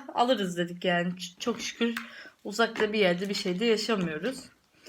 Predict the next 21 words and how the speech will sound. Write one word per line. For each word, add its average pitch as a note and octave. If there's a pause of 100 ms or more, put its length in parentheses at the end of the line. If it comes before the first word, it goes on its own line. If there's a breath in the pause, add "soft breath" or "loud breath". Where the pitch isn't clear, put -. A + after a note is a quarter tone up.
(400 loud breath)
Sonrasında D#4
arkadaşlar C4+
Chico'nun D4
taraklarına C4
bakıyordum. B3+ (280 loud breath)
Şöyle A#3+
ikili A#3+
tarağı B3+
aşırı B3
pahalıydı A3
yani F3
seksen G#3+
lira G3
gibi F#3
bir F#3+
fiyattı. G#3+ (360 loud breath)
Ben C#4+
de D#4+ (320 soft breath)
Baby C#4
Jam C#4
markasının A3